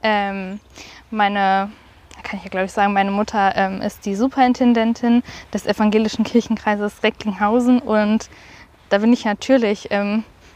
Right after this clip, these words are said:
durch sie, aber auch durch meinen Vater, der ebenfalls Theologie studiert hat,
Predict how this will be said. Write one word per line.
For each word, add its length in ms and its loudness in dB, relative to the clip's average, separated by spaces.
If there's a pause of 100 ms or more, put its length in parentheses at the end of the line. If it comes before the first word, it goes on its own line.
(140)
durch 160 0
sie, 180 2
aber 180 2
auch 100 -2
durch 180 -6
meinen 220 -4
Vater, 380 0
der 300 0
ebenfalls 420 2
Theologie 380 0
studiert 400 -4
hat, 200 0